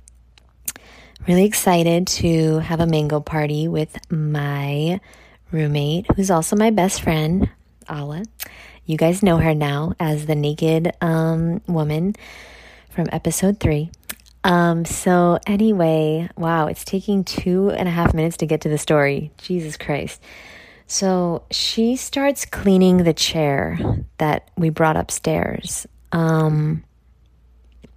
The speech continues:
she's cleaning the chair with these wipes that are,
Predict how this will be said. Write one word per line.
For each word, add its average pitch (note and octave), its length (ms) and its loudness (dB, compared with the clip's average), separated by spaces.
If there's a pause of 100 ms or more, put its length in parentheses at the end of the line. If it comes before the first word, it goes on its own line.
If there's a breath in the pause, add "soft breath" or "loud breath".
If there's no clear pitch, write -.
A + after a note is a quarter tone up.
(520 loud breath)
she's - 240 -4
cleaning A3 420 4
the A3 80 4
chair D#3 840 -2
with D#3 540 -2 (1200)
these D#3+ 240 0
wipes D#3 720 -2 (140)
that E3 420 -2
are, D#3 500 2